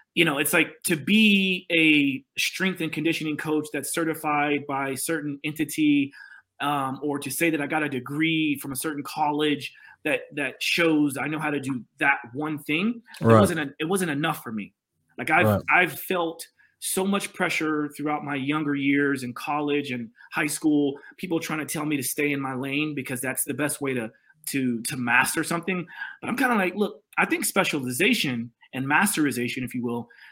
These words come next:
Speaker 1: has really screwed up our, our world."
Speaker 2: Mm-hmm.
Speaker 1: And I feel like, why don't we all kind of figure out what works best for us individually, and then we explain or share our experiences so that other people can go,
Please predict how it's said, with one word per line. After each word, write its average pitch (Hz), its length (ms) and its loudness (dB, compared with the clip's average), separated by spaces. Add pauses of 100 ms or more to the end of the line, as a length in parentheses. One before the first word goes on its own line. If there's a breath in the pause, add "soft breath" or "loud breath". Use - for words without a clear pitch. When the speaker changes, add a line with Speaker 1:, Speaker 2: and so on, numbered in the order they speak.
Speaker 1:
has 135 360 0
really 214 240 4
screwed 160 300 2
up 147 160 2
our, 120 360 -2
our 131 160 -2
world." 151 440 0 (460)
Speaker 2:
Mm-hmm. 120 220 6
Speaker 1:
And 147 300 6 (100)
I 139 120 4
feel 208 340 6
like, 147 420 0 (160 soft breath)
why 160 160 0
don't 220 140 2
we 208 180 0
all 180 360 2
kind 180 280 -4
of 151 80 -6
figure 165 240 0
out 147 140 -4
what 165 160 -4
works - 220 -4
best 156 260 -2
for 147 100 -6
us 139 140 -6
individually, 139 800 -2 (420 loud breath)
and 160 120 2
then 180 140 2
we 175 240 0
explain 180 720 -2
or 139 60 -2
share 170 360 0
our 143 80 2
experiences 160 680 0
so 139 80 -6
that 143 180 -4
other 175 200 4
people 160 260 -2
can 143 140 -4
go, 135 280 -2